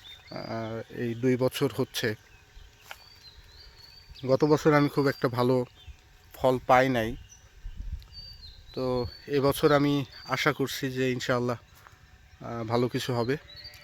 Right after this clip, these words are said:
গাছের গ্রোথ ট্রোথ অনেক কিছু ভালো আছে, তো দেখা যাক, দোয়া রাখবেন। আহ, আশা আছে ভালো কিছু হবে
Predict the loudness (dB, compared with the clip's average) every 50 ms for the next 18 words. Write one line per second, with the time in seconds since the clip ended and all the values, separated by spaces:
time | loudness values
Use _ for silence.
0 | -14 -8 -8 -6 -6 -4 -6 -6 -6 -4 -6 -6 -6 -6 -6 -6 -6 -4 -4 -4
1 | -6 -6 -6 -8 -8 -8 -6 -4 -2 0 0 0 0 -2 -2 -2 -4 -4 -4 -20
2 | -20 -20 -20 -20 -20 -20 -20 -20 -20 -20 -20 -20 -20 -20 -20 -20 -20 -20 -20 -20
3 | -20 -20 -20 -20 -20 -20 -20 -20 -20 -18 -18 -18 -20 -20 -12 -8 -2 2 2 2
4 | 2 2 2 4 2 2 0 -6 -14 -16 -20 -20 -20 -20 -20 -20 -20 -20 -20 -20
5 | -20 -20 -20 -20 -20 -20 -20 -20 -20 -20 -20 -20 -20 -20 -20 -20 -20 -20 -20 -20
6 | -20 -20 -20 -20 -20 -20 -20 -20 -14 -4 0 2 4 4 4 2 0 0 -2 -4
7 | -4 -4 -10 -18 -18 -20 -18 -18 -18 -18 -18 -20 -20 -20 -20 -20 -20 -20 -20 -20
8 | -20 -20 -20 -20 -20 -20 -20 -20 -20 -20 -20 -20 -20 -20 -20 -20 -20 -20 -20 -20
9 | -20 -20 -20 -20 -20 -20 -20 -20 -20 -20 -20 -14 -8 -4 -2 0 2 2 2 2
10 | 2 2 2 2 0 -2 -4 -4 -2 -4 -4 -6 -6 -8 -10 -8 -8 -8 -8 -10
11 | -12